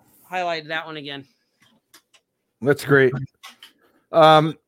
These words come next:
Speaker 2: Engineer forty-two here has an idea for Christmas cash. Uh,
Speaker 1: Okay.
Speaker 2: he says, "Christmas puzzle must make the Grinch's heart grow to open the box." That could be as simple as one of those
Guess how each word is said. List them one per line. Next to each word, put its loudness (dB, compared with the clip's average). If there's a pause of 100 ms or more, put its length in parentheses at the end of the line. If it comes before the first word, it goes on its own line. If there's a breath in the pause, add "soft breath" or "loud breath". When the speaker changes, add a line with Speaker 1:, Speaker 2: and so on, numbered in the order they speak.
(640)
Speaker 2:
Engineer 4
forty-two 0
here 4
has 4
an -2
idea 0
for -6
Christmas -6
cash. -6 (200)
Uh, -4
Speaker 1:
Okay. 2
Speaker 2:
he -6 (120)
says, -4
"Christmas -2
puzzle 0
must 0
make -4
the -6
Grinch's -4
heart -4
grow 2
to -2
open -4
the -2
box." -4 (640)
That 4
could 0
be 4
as -4
simple 2
as 0
one 2
of 2
those 0